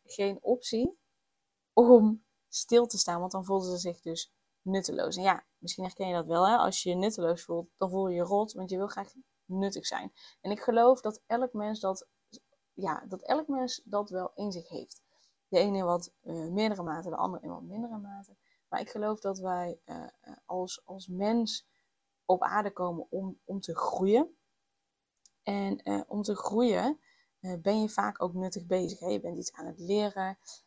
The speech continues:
eh, je bent iets aan het doen, zodat je daar beter in wordt, zodat je groeit. Eh, eh, dus dat is een onderdeel van nuttig zijn. En tegelijkertijd is een ander onderdeel van nuttig zijn, is rust nemen en stilstaan.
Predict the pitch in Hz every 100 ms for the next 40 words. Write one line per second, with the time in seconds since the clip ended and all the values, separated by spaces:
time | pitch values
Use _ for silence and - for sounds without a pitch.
0 | _ - 185 185 185 180 175 175 175 -
1 | 190 190 180 226 226 226 214 175 170 -
2 | 170 190 180 - - 220 240 220 196 190
3 | 190 - 165 - 185 - 233 240 - _
4 | _ - _ _ - 185 190 190 185 202
5 | 220 220 220 214 214 226 247 214 202 196
6 | 180 175 180 233 - 214 220 240 214 196
7 | 196 180 180 247 247 240 180 233 - 196
8 | 185 - 240 226 - 196 190 180 185 180
9 | 180 240 220 - 165 175 208 _ _ _
10 | _ 185 180 180 226 - 190 180 - 175
11 | - - 202 175 - - -